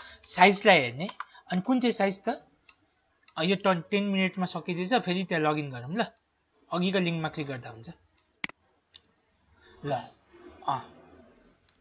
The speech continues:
अनि हामी के गरौँ भन्दाखेरि हामीलाई के को विड्थ चाहियो? विड्थ चाहिने। Height, height हो भने हामी यहाँनिर height लिन्छौँ। Height,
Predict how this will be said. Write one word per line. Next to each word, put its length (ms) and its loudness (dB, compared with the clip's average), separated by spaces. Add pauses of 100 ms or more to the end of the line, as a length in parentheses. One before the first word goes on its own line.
(120)
अनि 160 6
हामी 160 2
के 140 2
गरौँ 240 4
भन्दाखेरि 440 0
हामीलाई 380 -2
के 160 0
को 120 0
विड्थ 220 0
चाहियो? 280 4 (140)
विड्थ 240 0
चाहिने। 300 -8
Height, 380 4
height 360 4
हो 80 6
भने 180 0
हामी 240 0
यहाँनिर 240 0
height 280 2
लिन्छौँ। 300 -10
Height, 340 -2